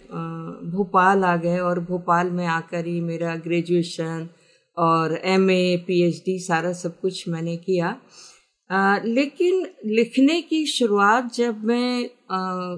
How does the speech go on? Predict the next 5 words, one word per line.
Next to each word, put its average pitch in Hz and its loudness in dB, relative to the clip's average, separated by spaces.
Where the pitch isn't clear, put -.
दतिया 240 4
में 233 4
थी 147 -4
उस 277 0
समय, 302 2